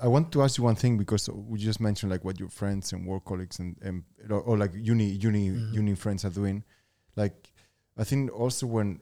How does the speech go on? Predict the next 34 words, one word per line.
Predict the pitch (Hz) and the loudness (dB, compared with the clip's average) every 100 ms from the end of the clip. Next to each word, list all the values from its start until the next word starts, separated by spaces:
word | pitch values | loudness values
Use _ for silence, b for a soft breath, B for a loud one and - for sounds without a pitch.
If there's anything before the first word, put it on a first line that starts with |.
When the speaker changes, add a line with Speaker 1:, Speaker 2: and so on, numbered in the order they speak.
| - | -6
Speaker 1:
when | 104 | -2
we're | 98 | -2
making | 92 101 107 113 | 0 -2 -2 -4
decisions, | 95 117 113 139 120 | -4 -4 -6 -6 -6
I | 104 | -6
think, | 117 107 | -6 -6
like, | 98 - - 90 | -8 -10 -20 -14
one, | 98 110 104 _ _ _ 104 | -10 -8 -10 _ _ _ -14
the | |
comparison | 104 98 92 110 117 - 104 | -6 -6 -2 0 0 -2 -4
part | - 107 139 - - _ _ _ _ _ | -2 -4 -4 -10 -20 _ _ _ _ _
is | 113 - - | -12 -12 -12
somehow, | - - 120 110 120 | -6 -2 0 0 0
like, | 117 107 | 0 0
some, | 123 120 | 0 0
<laughs> | - | -2
sometimes | - 139 139 135 - | -2 0 4 2 2
come | 120 120 | -2 0
into | 117 - | -2 -6
play, | - 117 139 | -4 -4 -2
right? | 113 107 104 b b b - | -4 -4 -6 b b b -4
Like, | 117 104 | -2 0
you | 127 123 | 0 0
see | - 123 113 101 b b b b b b _ _ | 0 0 -2 -4 b b b b b b _ _
where | - 120 123 | 0 4 4
you | 117 113 | 4 2
at | 127 151 - - _ _ _ _ _ | 0 -2 -10 -20 _ _ _ _ _
and | 110 110 | 0 4
where | 113 - - | 2 2 -2
other | 113 | -2
people | 101 113 110 | 0 -2 0
are | 104 - | 0 -2
at, | - 85 - _ _ _ _ _ _ | -10 -12 -16 _ _ _ _ _ _
and, | 107 101 98 | -2 0 -2